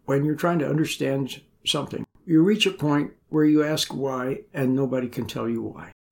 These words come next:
So you look for clues. So let's take something very simple,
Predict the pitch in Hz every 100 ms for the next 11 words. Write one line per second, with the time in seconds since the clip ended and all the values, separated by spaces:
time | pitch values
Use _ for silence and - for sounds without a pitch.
0 | _ _ _ - - 185 190 196 202 -
1 | 185 - - 160 220 233 151 - - -
2 | - _ _ _ - 180 156 - - 247
3 | - 208 - 160 139 147 135 131 123 156
4 | 131 - 98